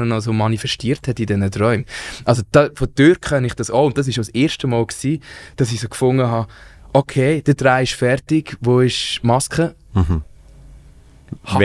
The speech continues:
Speaker 2: Weg.
Speaker 1: hacket mir den ganz,
Speaker 2: Ja.
Speaker 1: hacket mir alles ab. Also
Speaker 2: Ja,
Speaker 1: haben sie
Speaker 2: ja, ja.
Speaker 1: nachher noch auf einen Millimeter Schnitt, äh, haben sie mir nachher alles abgeschnitten, wo ich einfach dort raus haben wollte, irgendwie
Speaker 2: Mhm.
Speaker 1: so, wieder, wieder haben wollte Dimitri sein, so, wo ich nonstop eigentlich nur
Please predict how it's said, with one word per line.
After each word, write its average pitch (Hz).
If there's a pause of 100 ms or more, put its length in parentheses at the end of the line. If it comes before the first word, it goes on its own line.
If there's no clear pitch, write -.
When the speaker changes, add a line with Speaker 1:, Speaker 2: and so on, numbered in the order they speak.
Speaker 2:
Weg. -
Speaker 1:
hacket -
mir 113
den -
ganz, -
Speaker 2:
Ja. 131
Speaker 1:
hacket -
mir 117
alles 107
ab. 107
Also 117
Speaker 2:
Ja, 123
Speaker 1:
haben 120
sie 117
Speaker 2:
ja, 113
ja. 104
Speaker 1:
nachher 92
noch 117
auf 120
einen 117
Millimeter 123
Schnitt, 117
äh, - (260)
haben 104
sie 107
mir 107
nachher 104
alles 98
abgeschnitten, 98 (180)
wo 147
ich 147
einfach 156
dort - (100)
raus 156
haben 120
wollte, 95
irgendwie 110
Speaker 2:
Mhm. 160
Speaker 1:
so, 104 (880)
wieder, 131
wieder 131
haben 120
wollte 113
Dimitri 117
sein, 101
so, 101
wo 110
ich 110
nonstop 160 (360)
eigentlich 131
nur 127